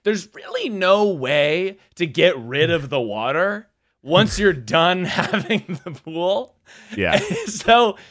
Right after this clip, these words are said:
Speaker 1: we probably will have to, like, pop it.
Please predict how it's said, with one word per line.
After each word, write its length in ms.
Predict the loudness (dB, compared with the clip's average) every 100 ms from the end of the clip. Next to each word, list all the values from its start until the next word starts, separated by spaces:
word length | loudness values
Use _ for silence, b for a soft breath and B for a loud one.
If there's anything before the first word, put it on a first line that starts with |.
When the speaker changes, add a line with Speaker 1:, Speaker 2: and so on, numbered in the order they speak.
| B -4
Speaker 1:
we 180 | -2
probably 480 | -2 2 2 2 0
will 420 | -2 0 4 4
have 440 | 4 2 2 0 -10
to, 160 | -4 -2
like, 360 | 0 -2 -4 _ _
pop 340 | -2 -2 -2
it. 60 | -6